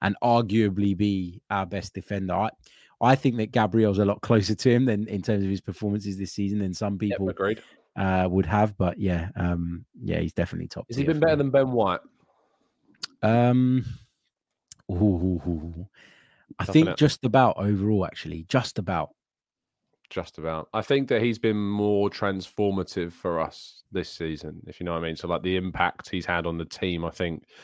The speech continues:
Speaker 2: is what puts him in above Ben White. So, yeah, we, we try and stack these not just vertically but horizontally as well. You can see your best hour at the bottom of the, uh, the thing if you were wondering why we're doing that. So there you go. And people are saying, "Yes, uh,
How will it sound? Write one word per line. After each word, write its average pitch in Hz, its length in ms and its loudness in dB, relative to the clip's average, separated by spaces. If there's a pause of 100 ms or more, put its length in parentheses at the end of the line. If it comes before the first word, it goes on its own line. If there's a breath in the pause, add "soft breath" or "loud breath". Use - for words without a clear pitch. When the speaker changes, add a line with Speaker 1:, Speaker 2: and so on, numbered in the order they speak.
(300 loud breath)
Speaker 2:
is 92 160 -2
what 95 240 0
puts - 260 -4
him 87 120 -2
in 85 100 -2
above 82 500 -2
Ben 85 200 -2
White. 76 320 -6
So, 80 240 -4 (500 loud breath)
yeah, 95 220 2
we, 95 260 -2
we 110 220 2
try 123 340 2
and 110 100 0
stack - 360 0
these 107 280 0
not 110 160 0
just - 320 -8 (440 loud breath)
vertically 113 500 0
but 92 140 2
horizontally 104 540 0
as 92 100 -2
well. 95 100 2
You 90 80 -2
can 92 80 -8
see 95 140 -4
your 90 100 0
best 90 300 -2
hour 85 180 2
at 85 60 -2
the 82 80 -6
bottom 82 260 -2
of 82 100 -4 (120)
the, 90 120 -2
uh, 82 220 -2
the 82 100 -10
thing 85 220 -8
if - 140 -10
you 80 100 -6
were 82 80 -4
wondering 82 340 -4
why 80 120 -4
we're 80 100 -4
doing 78 300 -4
that. 73 240 -8
So 82 100 -12
there 80 80 -2
you 76 80 -4
go. 73 100 -2
And 73 80 -4
people 73 180 -12
are - 20 -16
saying, 73 260 -8
"Yes, - 420 -14
uh, 76 220 -10